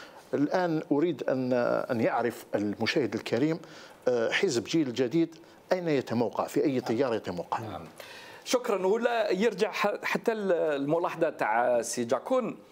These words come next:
Speaker 2: آه، عندما المجتمع تاعك يضيع الاستقرار تاعو،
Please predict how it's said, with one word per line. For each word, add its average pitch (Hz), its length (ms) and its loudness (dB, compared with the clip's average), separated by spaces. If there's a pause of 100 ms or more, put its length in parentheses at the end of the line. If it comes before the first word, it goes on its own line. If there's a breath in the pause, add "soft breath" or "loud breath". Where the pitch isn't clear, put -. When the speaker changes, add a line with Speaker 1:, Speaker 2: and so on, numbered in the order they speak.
(360 loud breath)
Speaker 2:
آه، 151 440 2 (200)
عندما 233 720 0
المجتمع 214 680 2
تاعك 156 520 -2
يضيع 175 500 2
الاستقرار 180 800 -2
تاعو، 147 580 -2